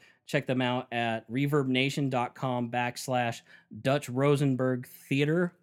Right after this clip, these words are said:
all one word, lowercase, and reverb nation dot com backslash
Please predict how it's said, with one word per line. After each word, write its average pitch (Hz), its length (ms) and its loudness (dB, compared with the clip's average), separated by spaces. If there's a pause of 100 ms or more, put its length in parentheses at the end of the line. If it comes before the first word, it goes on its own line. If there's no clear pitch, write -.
(140)
all 123 320 0
one 120 280 -2
word, 143 480 -2
lowercase, 117 920 -4 (800)
and 151 420 2 (160)
reverb 135 400 2
nation 131 380 0
dot 123 260 -2
com 131 500 -4
backslash 123 680 -2